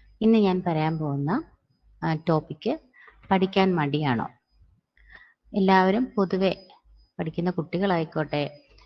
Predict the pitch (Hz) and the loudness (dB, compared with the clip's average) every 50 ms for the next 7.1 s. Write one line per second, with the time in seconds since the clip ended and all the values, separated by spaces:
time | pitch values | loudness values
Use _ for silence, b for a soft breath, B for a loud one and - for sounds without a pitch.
0 | b _ - 185 175 170 170 170 175 175 170 - - - _ - - 185 170 214 | b _ -4 -2 0 0 0 0 0 0 -2 -4 -8 -14 _ -8 -4 -2 0 0
1 | 240 - 202 170 160 165 - - 175 160 143 151 156 208 269 277 - _ _ - | 0 0 0 0 -2 -2 -2 -4 -4 -2 -2 -2 -2 -4 -6 -8 -10 _ _ -8
2 | 180 180 170 - 165 170 180 175 - 196 196 190 180 165 156 156 147 135 131 139 | -8 -8 -6 -6 -4 -4 -4 -4 0 0 2 2 2 2 0 0 0 0 -2 -2
3 | 139 143 139 - - 190 - _ _ _ _ - 175 175 - 202 185 170 185 175 | -2 -4 -6 -8 -10 -12 -12 _ _ _ _ -2 -2 2 4 4 4 4 2 0
4 | 175 170 160 170 165 160 156 156 160 170 175 190 185 170 165 165 165 160 - 147 | 0 0 -2 -2 -2 -2 -2 -2 -2 -2 -2 -2 -2 0 0 0 -2 -2 -2 -4
5 | - - - - - 175 175 180 - - 170 147 143 - - B B B B B | -4 -4 -6 -8 -4 -2 -2 -2 0 2 2 2 2 0 -4 B B B B B
6 | B B B - 240 240 254 262 262 220 202 202 196 190 202 208 208 220 214 208 | B B B 0 2 4 4 4 4 2 2 2 2 2 2 2 2 2 0 -2
7 | - | -8